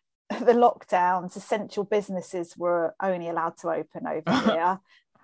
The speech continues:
Speaker 1: But, uh, the off
Speaker 2: Right.
Speaker 1: license was included in that, you know, and I
Speaker 2: Right.
Speaker 1: think most of, I think the amount of, um, alcoholism in the U K that rose during lockdown was unbelievable 'cause people are bored at home and just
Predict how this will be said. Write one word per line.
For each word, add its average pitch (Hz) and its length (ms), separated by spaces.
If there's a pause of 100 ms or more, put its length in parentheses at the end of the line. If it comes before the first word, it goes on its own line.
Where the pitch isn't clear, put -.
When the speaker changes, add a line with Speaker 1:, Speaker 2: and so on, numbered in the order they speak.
(120)
Speaker 1:
But, 247 200
uh, 262 120
the 254 140
off 277 240
Speaker 2:
Right. 220 120
Speaker 1:
license 143 680
was 277 320
included 330 500
in 175 200
that, 165 240 (120)
you 220 120
know, 180 340
and 214 380 (600)
I 151 80
Speaker 2:
Right. 180 80
Speaker 1:
think 254 300 (320)
most 240 480
of, 220 160
I 233 80
think 233 320
the 240 140
amount 240 340
of, 214 240
um, 208 480 (640)
alcoholism 190 1120
in 190 180
the 180 80
U 190 240
K 175 440
that - 140
rose 180 500
during 180 320
lockdown 175 680
was 190 160
unbelievable 202 680
'cause - 160
people 202 380
are 185 40
bored 185 440
at - 140
home 175 480
and 180 100
just - 300